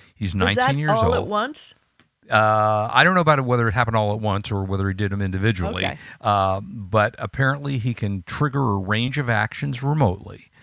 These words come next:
Speaker 1: But he didn't do it to take control of the cars. It wasn't evil. Uh, there was no security vulnerability here, but apparently he just said it's the owner's fault that they're not paying attention to the technology in the car. Uh, but he wanted to tell the owners that, "Hey,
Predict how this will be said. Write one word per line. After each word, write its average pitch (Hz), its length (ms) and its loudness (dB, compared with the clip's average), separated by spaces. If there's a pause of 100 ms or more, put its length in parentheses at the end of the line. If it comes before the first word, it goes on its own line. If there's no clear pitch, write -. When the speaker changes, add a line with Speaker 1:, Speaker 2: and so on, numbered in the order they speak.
(280)
Speaker 1:
But 123 320 0
he 139 160 -4
didn't 202 300 -2
do 165 200 4
it - 100 -4
to 110 80 -4
take 120 260 -4
control 104 400 0
of 95 60 -6
the 87 80 -4
cars. 92 360 0
It 101 80 -4
wasn't 123 300 -4
evil. 92 440 -4 (300)
Uh, 104 180 2
there 104 100 2
was 95 100 2
no 127 80 2
security 127 680 0
vulnerability 92 760 -4
here, 95 240 -6
but 98 140 -4
apparently 131 540 -4
he 117 160 -2
just 110 220 -2
said 113 160 -4
it's 113 140 -8
the 110 120 -2
owner's 127 240 -2
fault 131 300 -6
that 101 100 -12
they're 98 100 -10
not 101 180 -6
paying 107 200 -8
attention 101 360 -6
to 98 60 -8
the 92 80 -4
technology 107 720 -4
in 87 100 -6
the 90 80 -10
car. - 360 -8 (320)
Uh, 104 340 0
but 117 200 -2
he 117 60 0
wanted 131 380 0
to 127 120 -4
tell 190 420 0
the 113 300 0
owners 98 540 -2 (300)
that, 113 160 0
"Hey, 156 300 0